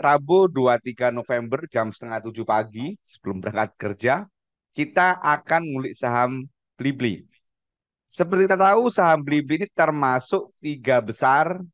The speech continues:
eh, startup Indonesia yang sudah I P O. Dan dua di antaranya, yaitu Bukalapak yang digadang-gadang sebagai I P O terbesar di Indonesia,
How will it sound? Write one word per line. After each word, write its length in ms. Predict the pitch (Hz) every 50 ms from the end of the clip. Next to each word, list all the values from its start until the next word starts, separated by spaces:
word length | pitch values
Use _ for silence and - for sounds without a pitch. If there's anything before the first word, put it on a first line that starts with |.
| _ - -
eh, 220 | 117 120 120 117
startup 560 | 113 - - 127 127 123 - 131 127 - - 131
Indonesia 640 | 120 117 107 117 113 110 - 139 143 147 160 165 - - - 127
yang 240 | 135 135 127 123
sudah 240 | - 139 123 127 123 - -
I 160 | 110 117 107
P 160 | - - -
O. 240 | - 110 95 - _ _ _ _
Dan 560 | _ 135 147 208 202 202 214 240 247 240 247 _ _ _ _ _ _ _ _
dua 320 | 135 156 165 160 160 156 151
di 80 | 147 147 -
antaranya, 800 | 139 147 147 143 165 175 202 214 202 156 135 127 127 135 147 165 - -
yaitu 480 | 147 139 131 127 131 131 - 147 127
Bukalapak 720 | 113 120 117 - 135 127 131 139 151 147 - 113 110 123 - - _ _ _ _ _ _ _ -
yang 160 | 123 120 120
digadang-gadang 640 | 120 113 113 - 117 113 110 117 107 113 110 117 117
sebagai 400 | - - - 117 113 110 110 120 - -
I 80 | 117
P 80 | - -
O 80 | 117 117
terbesar 560 | - 117 110 104 131 - - 180 156 135 117
di 80 | 117
Indonesia, 560 | 113 107 101 98 98 98 - 156 165 190 214